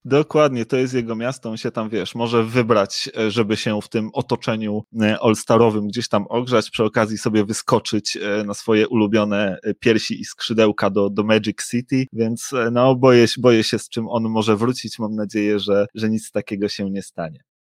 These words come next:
E, dobra, słuchaj, zostawmy, zostawmy te All-Stary, przejdźmy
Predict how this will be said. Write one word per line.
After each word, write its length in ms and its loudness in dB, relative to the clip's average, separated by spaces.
E, 440 4
dobra, 320 2
słuchaj, 200 2
zostawmy, 500 -2
zostawmy 400 -4
te 120 0
All-Stary, 440 2
przejdźmy 1000 -2